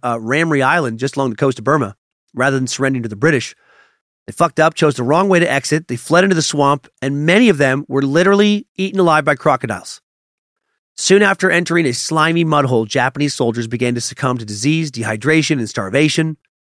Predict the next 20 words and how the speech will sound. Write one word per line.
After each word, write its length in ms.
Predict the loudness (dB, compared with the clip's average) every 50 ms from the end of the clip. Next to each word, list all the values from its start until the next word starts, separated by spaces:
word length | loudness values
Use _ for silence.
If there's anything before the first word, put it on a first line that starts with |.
| _ _ -12
Mosquitoes, 540 | -8 -8 -6 0 0 2 2 2 2 0 -2
spiders, 500 | -6 -2 0 0 0 2 0 0 -2 -2
venomous 320 | -2 -2 0 0 -2 -2
snakes, 400 | -4 -4 -2 -2 -2 -2 -4 -10
and 100 | -12 -10
scorpions 720 | -8 -10 -8 -2 0 0 0 2 2 2 2 2 0 -6 _ _ _ -20 _ _ _
hid 220 | -4 0 0 0
in 60 | 0 -2
the 80 | -4
thick 240 | -2 -2 -4 -4 -4
forest, 480 | -2 0 2 2 2 2 -2 -8 -16 _ _ _ _ _ _ _ -4
picked 280 | -4 -4 -2 2 2
off 200 | 4 4 4 2
some 160 | 2 0 0 0
of 60 | 0
the 60 | -2
troops 340 | 0 2 2 2 2 0 -2
one 180 | -2 0 0
by 140 | 2 2 0
one. 380 | 2 2 2 2 2 0 -2